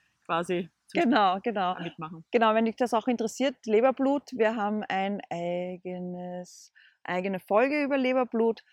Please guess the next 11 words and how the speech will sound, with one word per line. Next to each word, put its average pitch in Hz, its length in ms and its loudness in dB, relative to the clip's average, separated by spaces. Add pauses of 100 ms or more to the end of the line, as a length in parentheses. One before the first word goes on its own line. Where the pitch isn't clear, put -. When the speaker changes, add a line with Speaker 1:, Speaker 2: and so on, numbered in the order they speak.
(220)
Speaker 2:
hör 185 240 -2
sie 185 140 -6
dir 175 180 -6
doch 180 260 -8 (360)
mal 170 320 -6
an. 156 320 -8 (400)
Und 214 520 -2 (520)
ja, 302 380 0
auf - 180 -6
jeden 220 180 -2
Fall 208 240 0